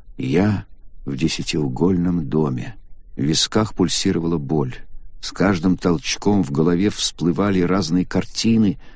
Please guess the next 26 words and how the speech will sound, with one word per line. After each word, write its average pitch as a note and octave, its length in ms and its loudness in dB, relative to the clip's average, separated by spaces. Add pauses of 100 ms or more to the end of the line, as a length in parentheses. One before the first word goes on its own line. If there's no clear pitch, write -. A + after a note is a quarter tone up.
(200)
вспоминать D#2+ 680 2
которые E2 500 0
ему D#2 200 0
совсем - 440 -2
не F2 100 0
хотелось. - 760 -6 (400)
Осторожно G#2+ 640 2
поворачивая F2+ 640 2
голову D#2 400 2
из D2+ 220 -2
стороны D2+ 360 2
в - 80 -2
сторону, F2+ 520 2 (280)
будто D#2+ 260 2
это D2 200 0
не C#2+ 120 2
голова, C#2 420 2
а D2+ 40 -2
хрупкая D2 540 0
ваза, F2+ 340 2 (460)
он B2+ 140 6
встал - 360 2
с - 120 -2
кровати, E2 500 0
вяло F#2 460 2
оделся, D2 680 -2